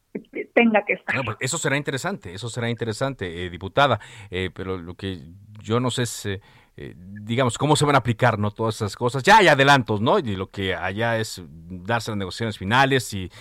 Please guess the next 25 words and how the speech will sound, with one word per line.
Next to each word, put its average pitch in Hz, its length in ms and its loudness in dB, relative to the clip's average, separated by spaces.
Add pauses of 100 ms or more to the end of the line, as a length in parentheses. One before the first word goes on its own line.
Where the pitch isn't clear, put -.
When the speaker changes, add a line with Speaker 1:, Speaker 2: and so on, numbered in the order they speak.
(120)
Speaker 2:
suscribir 127 500 2
los 123 140 4
documentos. 123 640 0 (200)
No 160 200 8
va 156 80 10
el 147 80 8
presidente 135 480 6
Andrés 113 260 4
Manuel 120 240 6
López 120 260 4
Obrador, 120 440 6
lamentablemente, 113 720 -2 (220)
pero 90 160 -4
va 101 80 2
el 104 60 -2
canciller, 104 580 0 (260)
eh, 82 680 -4
Marcelo 101 360 0
Ebrard 107 300 4
por 101 180 -2
parte 117 220 2
del 113 80 2
Ejecutivo, 147 800 6
va, 123 420 10
eh, 95 260 -4